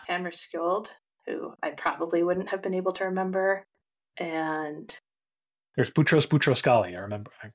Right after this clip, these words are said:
Speaker 1: Yeah.
Speaker 2: remember that, 'cause that's the best name to ever, ever been named.
Speaker 1: Who's the one who they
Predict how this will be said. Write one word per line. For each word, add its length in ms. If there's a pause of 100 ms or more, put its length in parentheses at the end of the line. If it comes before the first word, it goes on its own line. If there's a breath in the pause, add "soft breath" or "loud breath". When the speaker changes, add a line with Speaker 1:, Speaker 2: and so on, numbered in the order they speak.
Speaker 1:
Yeah. 360
Speaker 2:
remember 200
that, 140
'cause 140
that's 180
the 80
best 260
name 340 (260)
to 220
ever, 300 (680)
ever 240
been 200
named. 300 (520)
Speaker 1:
Who's 180
the 120
one 200
who 140
they 220